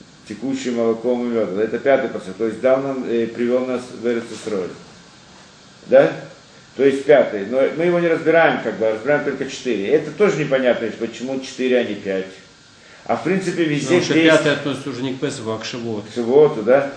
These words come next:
Speaker 2: Да.
Speaker 1: Потому что, в принципе, везде, где ты говоришь
Speaker 2: Даже
Speaker 1: четыре,
Speaker 2: позже, чем Шивот.
Speaker 1: где ты говоришь четыре, есть тоже пять. Есть пятый всегда. Например, четыре стакана вина ты говоришь. Почему мы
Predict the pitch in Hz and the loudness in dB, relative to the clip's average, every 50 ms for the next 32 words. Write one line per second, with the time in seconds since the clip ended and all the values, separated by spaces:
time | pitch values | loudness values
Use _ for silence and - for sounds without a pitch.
0 | - - 113 107 107 127 131 139 151 160 175 185 185 - - - 147 139 135 - | -12 -12 -8 -4 -4 -2 2 2 2 2 4 0 0 -2 -4 -6 -6 -6 -4 -2
1 | 147 160 185 190 - 165 180 175 - - 170 175 170 160 147 147 170 151 143 - | -2 0 0 0 -2 -2 -2 -2 -2 2 2 4 4 4 2 -2 -2 -4 -4 -6
2 | - 147 202 214 196 170 170 180 180 - 156 156 151 175 170 175 175 175 156 127 | -2 4 6 6 6 6 4 2 2 2 -2 -2 0 2 2 4 4 2 2 2
3 | 131 131 160 139 - 165 208 233 226 196 170 139 123 107 101 110 101 - - 120 | 0 2 2 0 2 2 4 4 6 6 6 6 4 4 0 -2 -6 -8 -10 -10
4 | 107 101 101 98 95 95 107 151 165 165 175 160 165 170 170 175 175 151 - - | -10 -10 -10 -12 -10 -4 0 0 2 2 0 0 2 2 4 4 4 2 0 -2
5 | 160 160 151 165 190 180 170 165 147 - - 160 151 131 147 143 135 147 143 117 | -6 -6 -2 0 0 2 2 2 0 0 -2 -2 -2 -2 -4 -4 0 2 2 2
6 | - - - - - - - - - - - - - - - - - - - - | 2 0 -4 -14 -18 -20 -20 -20 -20 -20 -20 -20 -20 -20 -20 -20 -20 -20 -20 -20
7 | - - - - - - - - - - - - - - - 139 156 143 - - | -20 -20 -20 -20 -20 -20 -20 -20 -20 -20 -20 -20 -18 -8 -2 0 0 0 0 2
8 | 175 170 160 - 156 143 - - 147 131 131 131 131 113 101 - - - - - | 2 2 2 2 -2 -6 -8 -8 -10 -8 -2 0 0 0 0 -2 -8 -14 -18 -20
9 | - - - - - - - - - - - 131 135 - 156 147 135 135 - - | -20 -20 -20 -20 -20 -20 -20 -20 -18 -8 -4 -2 -2 0 0 0 0 0 -2 0
10 | 180 185 175 - - 165 156 160 160 160 160 156 151 165 170 180 180 175 165 127 | 2 2 2 2 0 -2 0 2 2 2 2 0 -2 0 0 0 0 0 -2 -2
11 | 117 107 98 90 82 80 - - - 151 147 - 196 196 185 160 135 | -2 -2 -2 -4 -6 -10 -8 -4 -4 -4 -2 -2 -4 -2 -2 -2 -4